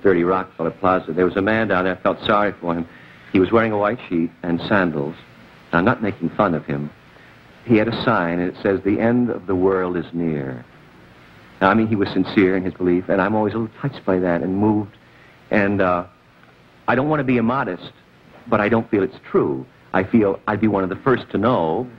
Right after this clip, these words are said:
and, uh, <laughs> I, I, and I tell you, you know. So as I went by him, he said to me, "Where will you spend eternity?" And he gave me a leaflet.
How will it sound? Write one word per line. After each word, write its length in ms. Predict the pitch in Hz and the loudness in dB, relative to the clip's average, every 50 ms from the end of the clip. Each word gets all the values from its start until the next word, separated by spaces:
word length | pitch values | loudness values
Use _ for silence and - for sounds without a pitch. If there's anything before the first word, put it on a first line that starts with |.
| - - - - - - | -20 -20 -20 -16 -2 0
and, 240 | - 104 101 95 | 2 2 2 2
uh, 220 | 98 104 101 95 87 | 2 2 2 2 0
<laughs> 880 | - 95 - - - - - - - - - - - - - - - 123 | -2 -2 -2 -2 -2 -2 -2 -2 -2 -2 -2 -2 -4 -4 -4 -4 -2 0
I, 1600 | 135 151 - - - - - - - - - - - - - - - - - 202 - - - 247 - - 262 240 - - - - | 0 0 0 -2 -4 -4 -4 -6 -8 -6 -6 -6 -6 -4 -4 -4 -4 -2 -2 -2 -2 -2 -2 -2 -2 0 0 0 0 0 0 0
I, 80 | 190 | 0
and 160 | - 214 208 214 | 0 0 0 0
I 100 | 240 247 | -2 -2
tell 220 | - - 233 233 | -4 -4 -4 -2
you, 160 | 240 269 - - | 0 -2 -2 -2
you 120 | - 165 | -2 -4
know. 120 | 92 73 - - - - - - - 220 208 196 208 214 208 - 214 220 208 202 208 240 - - - - - - - - - - - - - | -6 -6 -10 -14 -18 -20 -20 -18 -12 -10 -8 -8 -6 -8 -8 -8 -6 -4 -4 -4 -4 -6 -10 -12 -14 -16 -18 -16 -16 -16 -16 -16 -16 0 4
So 100 | 143 139 | 4 4
as 60 | 135 | 6
I 80 | 160 160 | 4 2
went 220 | 160 160 156 127 | 2 0 -2 0
by 220 | 151 143 147 147 | 0 0 0 0
him, 240 | 135 120 101 98 87 - _ _ _ _ - | 0 -4 -4 -6 -8 -12 _ _ _ _ -2
he 120 | 120 113 | -2 -2
said 260 | 104 - 123 117 113 - | 2 2 0 0 0 -2
to 60 | 113 | -6
me, 260 | 101 95 92 87 90 - - - - _ - - - - - - - - - - - - - - - - - - - - - - - - | -2 0 0 0 -2 -4 -10 -20 -20 _ -20 -20 -20 -20 -20 -20 -20 -20 -20 -20 -20 -20 -20 -20 -20 -20 -20 -20 -20 -20 -20 -20 -18 -2
"Where 280 | 101 104 127 131 139 139 | 2 4 4 4 2 0
will 180 | 127 131 120 | 0 0 0
you 140 | 123 117 113 | 2 0 0
spend 400 | 107 - - - 107 101 101 95 | -2 -6 -2 0 0 0 2 0
eternity?" 540 | 98 95 - - 110 101 92 82 76 - 87 | -2 -4 -2 -2 0 0 0 0 -2 0 0
And 100 | 87 90 | 0 0
he 60 | 87 | 0
gave 180 | 85 92 87 85 | 0 0 0 2
me 80 | 87 | 2
a 80 | 87 80 | 2 2
leaflet. 440 | 80 87 92 87 - - 73 67 | 2 0 -2 -4 -6 -10 -10 -10